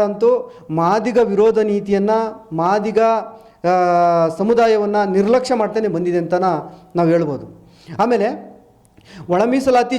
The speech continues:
ಜಾರಿ ಮಾಡಬೇಕು, ಮಾದಿಗ ಸಮುದಾಯಕ್ಕೆ ಸಾಮಾಜಿಕ ನ್ಯಾಯ ಕೊಡಬೇಕು ಅಂತ ಹೇಳಿ ಸುಪ್ರೀಂ ಕೋರ್ಟು ಆಗಸ್ಟ್ ಒಂದನೇ ತಾರೀಕು, ಎರಡು ಸಾವಿರದ ಇಪ್ಪತ್ನಾಲ್ಕನೇ ತಾರೀಕು ಏಳು ಸದಸ್ಯರ ಪೀಠ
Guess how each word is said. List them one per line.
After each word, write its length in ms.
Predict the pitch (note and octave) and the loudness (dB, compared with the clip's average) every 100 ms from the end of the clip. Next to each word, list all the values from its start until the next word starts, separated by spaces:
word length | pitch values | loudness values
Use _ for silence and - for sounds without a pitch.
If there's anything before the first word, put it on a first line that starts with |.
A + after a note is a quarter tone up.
| F#3 | 0
ಜಾರಿ 180 | F#3 A#3+ | 0 0
ಮಾಡಬೇಕು, 360 | A3 G#3 G3+ G3+ F#3+ E3+ | 0 0 0 0 0 0
ಮಾದಿಗ 260 | F#3 G#3 G#3+ | -2 -2 -2
ಸಮುದಾಯಕ್ಕೆ 500 | G3+ G3 F#3+ F#3+ F#3+ F3+ | -2 0 2 2 0 -2
ಸಾಮಾಜಿಕ 400 | D#3+ F#3+ F3+ G3+ F3+ | -2 -2 -2 -2 -2
ನ್ಯಾಯ 160 | D3+ E3+ D#3+ | 0 -2 -2
ಕೊಡಬೇಕು 320 | D#3 F3 E3+ | 0 0 0
ಅಂತ 120 | D#3 D3+ | -2 0
ಹೇಳಿ 200 | F3+ A3+ D#3 - - - - - - | 0 0 -2 -6 -18 -20 -20 -20 -6
ಸುಪ್ರೀಂ 360 | G#3+ G3+ C4+ C#4 B3 | -4 0 2 2 2
ಕೋರ್ಟು 320 | G3+ - G3+ B3 B3+ - - - - D3 E3+ | 0 0 0 0 -2 -16 -20 -20 -14 -4 0
ಆಗಸ್ಟ್ 300 | B3 B3 B3 | 2 2 2
ಒಂದನೇ 180 | G#3 A3 G#3+ | 0 0 0
ತಾರೀಕು, 380 | G3 F#3 F#3 B3 B3+ - E3 | 0 0 2 2 2 0 -2
ಎರಡು 140 | F#3 F3 | 0 0
ಸಾವಿರದ 240 | A#3 A#3 F#3+ | 0 0 0
ಇಪ್ಪತ್ನಾಲ್ಕನೇ 520 | G#3+ G#3+ G3+ F3+ F3+ F#3 | -4 -2 -4 -4 -2 0
ತಾರೀಕು 280 | F#3+ G3+ F#3+ G3 - A3 D#3 D#3+ | 0 0 0 -2 -10 -16 -2 2
ಏಳು 160 | A#3 C#4 A3+ | 4 2 0
ಸದಸ್ಯರ 380 | G#3 G#3 G#3 F#3 G3 | -2 0 -2 -2 -2
ಪೀಠ 180 | F#3 | 0